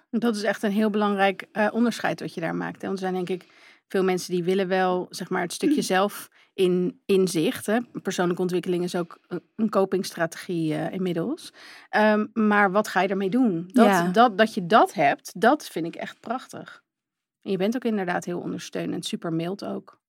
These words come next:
Speaker 1: naar, naar anderen, denk
Speaker 2: Naar
Speaker 1: ik.
Speaker 2: anderen. Ik vind
Speaker 1: Ja.
Speaker 2: het wel, wat ik, hoe ik ben voor anderen, vind ik wel vaak nog lastiger naar mezelf. Dan ben ik gewoon echt wel,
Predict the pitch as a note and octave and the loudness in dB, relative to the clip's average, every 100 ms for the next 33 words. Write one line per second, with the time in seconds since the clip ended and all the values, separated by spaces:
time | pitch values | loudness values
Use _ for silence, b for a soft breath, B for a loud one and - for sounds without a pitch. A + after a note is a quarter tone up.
0 | - G3 F#3+ F#3 - F#3+ F#3 F#3+ F#3 F3 | -14 -10 -10 -10 -10 -8 -6 -4 -6 -4
1 | F#3 F#3 G3+ A3+ F#3 E3 - A3+ G#3 F#3+ | 0 2 2 2 2 0 0 0 0 2
2 | G3 G3+ G#3 G#3+ B B B B G3+ G#3+ | 2 4 4 2 B B B B 2 4
3 | G3 - - _ F#3+ A3 A3+ F3 F#3+ G#3 | 0 -4 -20 _ 2 4 4 4 4 4
4 | A#3+ G#3+ F#3 - G#3 B3 C4 C#4 F4 - | 2 2 2 4 6 8 6 6 4 2
5 | G#3+ G3 F#3+ G3 G#3 - G3 F#3+ F#3 F3+ | 2 2 2 2 2 0 -2 -2 -4 -2
6 | F3+ G3 - F#3+ - F3 E3 D#3+ D#3 E3+ | 0 0 0 -6 -6 -2 0 0 0 0
7 | C#3 B2+ - D#3 F3 E3 - E3 - F3 | -2 -4 -10 -6 -4 -2 -2 -2 -2 -6
8 | - D#3+ D#3 D#3 D#3+ | -4 -2 -2 -2 -6